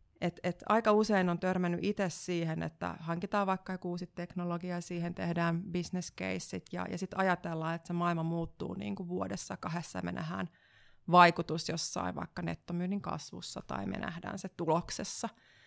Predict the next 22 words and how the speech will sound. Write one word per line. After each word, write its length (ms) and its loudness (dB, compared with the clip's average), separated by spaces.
Mut 140 2
sehän 280 8
on 100 6
täysin 600 6
riippuvainen 600 -2
siitä, 360 -4
että 120 -4
miten 160 -2
se 80 -2
muutos 440 0
saadaan 280 -6
aikaiseksi 420 -8
siellä 220 -10
organisaation 720 -8
sisällä. 460 -8
Eli 120 2
pitäisi 360 2
olla 100 0
hyvin 360 6
niin 80 2
kuin 120 -4
realistinen 1000 2